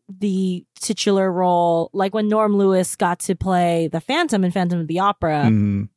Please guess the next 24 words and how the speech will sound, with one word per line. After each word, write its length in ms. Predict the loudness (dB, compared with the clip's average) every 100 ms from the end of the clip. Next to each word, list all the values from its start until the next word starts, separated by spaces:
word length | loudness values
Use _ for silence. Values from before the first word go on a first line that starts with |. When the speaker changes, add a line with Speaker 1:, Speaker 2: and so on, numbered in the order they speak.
| _
Speaker 1:
that 240 | 0 0 2
was, 200 | -2 0
like, 180 | -2 -2
a 60 |
story. 560 | -4 -2 -2 -2 -6 -10 -18 _ _ 0
But 260 | 2 2 _ _ _ _
it, 360 | -2 0 0 -2
this 140 | -2 -2
is 100 | 0
different 320 | -2 0 -2
because 220 | 0 0
he's 200 | 0 0
very 220 | 2 0 0
consciously 720 | -2 -2 -2 -6 -4 -4 0
wrote 220 | 2 2
it. 60 | 0
And 60 | 0
I 80 | 0
think 200 | -2 -2
there's, 180 | -2 -2
like, 120 | -4
a 80 | -6
casting 640 | -4 -4 -4 -4 -4 -4
clause 880 | -6 -4 2 4 4 4 0 -6 -10